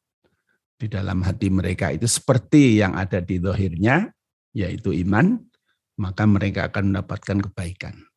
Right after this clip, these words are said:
Jadi Nabi Nuh pun mengatakan, "Saya tidak tahu juga apakah orang-orang yang lemah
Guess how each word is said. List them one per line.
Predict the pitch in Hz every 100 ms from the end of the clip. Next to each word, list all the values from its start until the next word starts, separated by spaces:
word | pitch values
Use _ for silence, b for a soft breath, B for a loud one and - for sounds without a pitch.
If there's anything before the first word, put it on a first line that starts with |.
| _ 107
Jadi | 95
Nabi | 98 95 98
Nuh | 101 -
pun | 123 120
mengatakan, | 104 92 80 - 135
"Saya | 139 143
tidak | 135 101 -
tahu | 107
juga | 143 160 82 117
apakah | 101 - 117 - _ _ _ _ _ _ -
orang-orang | 101 101 95 95 95 95
yang | 92 90 90 87 113 B B B
lemah | - 101 101 107